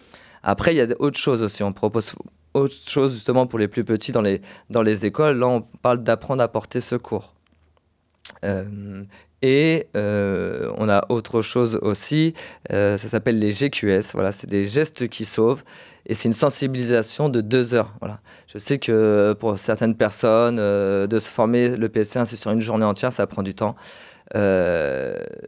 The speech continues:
et ben, on peut former aussi des gens, euh, des gens aux, aux gestes qui sauvent, voilà, sur des thématiques, euh, similaires au P S C un, mais en, voilà, on voit un peu moins de choses, mais ça permet de sensibiliser la population,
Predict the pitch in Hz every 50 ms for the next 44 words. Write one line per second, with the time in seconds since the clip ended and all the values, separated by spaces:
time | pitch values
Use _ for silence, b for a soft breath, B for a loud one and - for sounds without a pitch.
0 | - - - 113 101 110 107 104 - 117 104 - - - 131 127 127 131 127 120
1 | 113 - - 135 127 123 110 110 107 110 127 123 127 127 123 117 107 101 101 101
2 | 95 95 95 95 92 95 95 107 104 98 117 120 120 123 123 107 104 101 101 82
3 | 78 110 110 98 123 117 110 - 113 101 - 107 95 - - 110 110 110 - B
4 | B B B B B B B B B B - - 95 - - - - 113 107 110
5 | 104 101 98 98 98 98 101 107 104 101 - - 117 113 117 113 113 - 135 120
6 | - - 120 110 101 98 98 95 95 92 92 92 90 101 110 _ - - - -
7 | 131 131 131 127 127 123 120 117 104 - 113 107 - - - 123 131 135 127 107
8 | 101 101 101 98 92 98 - - B B B B B B B B B B - -
9 | 101 104 - 107 104 110 113 113 110 - 117 113 110 101 101 - - 143 143 127
10 | 110 - 110 104 98 104 123 127 - - - - - 120 113 - - 113 110 113
11 | 110 107 110 110 104 120 131 127 110 - 110 101 110 117 107 98 - - - -
12 | - 123 120 127